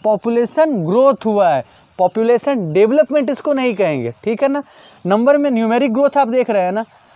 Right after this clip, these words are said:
अगर वही हम बात करें फीचर्स की, तो हम क्या देखते हैं कि उस शहर में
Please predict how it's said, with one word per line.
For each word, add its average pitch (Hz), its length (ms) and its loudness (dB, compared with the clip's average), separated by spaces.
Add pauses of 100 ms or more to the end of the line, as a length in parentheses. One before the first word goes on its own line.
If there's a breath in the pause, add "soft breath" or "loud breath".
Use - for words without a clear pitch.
(380 soft breath)
अगर 226 200 0
वही 247 300 2
हम 285 140 2
बात 269 240 2
करें 285 220 0
फीचर्स 262 640 -2
की, 175 220 -2 (360)
तो 180 60 -2
हम 208 120 -2
क्या 262 180 0
देखते 269 320 -2
हैं 302 120 0 (580 loud breath)
कि 269 80 -4
उस - 420 -4 (120)
शहर 220 320 4
में 190 300 -2